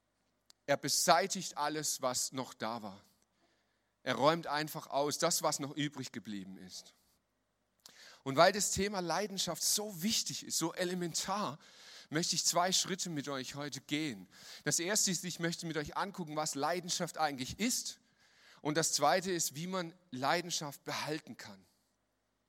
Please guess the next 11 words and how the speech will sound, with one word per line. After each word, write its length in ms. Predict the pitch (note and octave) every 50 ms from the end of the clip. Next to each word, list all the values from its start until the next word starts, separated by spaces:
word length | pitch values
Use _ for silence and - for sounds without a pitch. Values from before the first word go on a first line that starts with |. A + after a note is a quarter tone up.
| _ _ - - _ _ - - - - - - - _ -
Und 100 | B2 A2
bei 120 | D3+ D#3
der 100 | E3+ F3+
Suche, 340 | - - G#3 A#3+ G#3 G#3+ F#3+
was 160 | F3+ D#3+ -
Leidenschaft 680 | E3 D3 D#3+ G3 A3 A3 A3+ G3+ - G3 F3+ E3 - F3
ist, 200 | F#3+ F#3 - -
da 80 | D3
habe 140 | D3 D#3 E3+
ich 120 | F3 D#3
was 280 | D3+ D#3+ D#3+ - - -